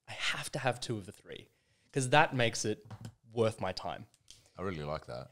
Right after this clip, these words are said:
Speaker 1: And generally speaking, that's the way that I decide all of my work now. I'm like, "Okay, if I have two of these three things, then I have every confidence."
Speaker 2: Mm.
Speaker 1: A lot of the times when we take work, especially for theatre,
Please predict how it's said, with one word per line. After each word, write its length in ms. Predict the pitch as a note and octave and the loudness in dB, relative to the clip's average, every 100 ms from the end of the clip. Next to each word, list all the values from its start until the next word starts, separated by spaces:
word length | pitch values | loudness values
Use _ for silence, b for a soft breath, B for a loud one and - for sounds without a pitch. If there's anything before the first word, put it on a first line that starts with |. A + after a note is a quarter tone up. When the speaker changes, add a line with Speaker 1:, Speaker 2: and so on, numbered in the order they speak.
| - | 2
Speaker 1:
And 160 | E3 | 6
generally 260 | D3 F#3+ F#3 | 8 6 6
speaking, 220 | F#3+ D#3 | 4 6
that's 160 | C#3+ D3 | 6 6
the 60 | |
way 100 | C#3 | 6
that 80 | C3+ | 6
I 40 | A#2+ | 6
decide 280 | A#2+ A#2+ | 6 4
all 160 | A#2+ B2 | 4 2
of 40 | |
my 120 | A#2 G#2+ | 0 4
work 240 | B2 C3+ | 2 2
now. 100 | E2+ | -4
I'm 60 | F#2 | -4
like, 200 | G#2 A2 | -4 -4
"Okay, 180 | C3+ A2+ | -4 -2
if 80 | G2 | -2
I 100 | B2+ | -2
have 280 | C#3 C#3 - _ _ - | -2 -4 -6 _ _ -6
two 220 | - F#3+ | 0 2
of 80 | F3+ | 4
these 160 | D#3 | 2
three 180 | - C#3 | 0 -4
things, 480 | C3+ F2 E3 - - _ _ - | -4 -6 -8 -14 -18 _ _ -4
then 100 | A#2 | 0
I 20 | |
have 80 | A2+ | 0
every 220 | A2 G#2+ | 0 -2
confidence." 560 | - G2 - A2+ - G2+ | -4 -8 -10 -6 -6 -8
Speaker 2:
Mm. 120 | D#2 - _ _ _ _ C3+ | -16 -20 _ _ _ _ 6
Speaker 1:
A 20 | |
lot 140 | C#3 | 8
of 60 | F#3+ | 8
the 60 | - | 6
times 300 | C3 A2 G#2+ | 4 2 0
when 80 | |
we 100 | G#2 | -6
take 320 | G2+ - F#2 G#2+ | -6 -6 -6 -4
work, 200 | F#2+ G2 | -6 -4
especially 300 | - - - | -4 -6 -8
for 80 | - | -6
theatre, 400 | D3+ F#3+ E2 | 0 0 0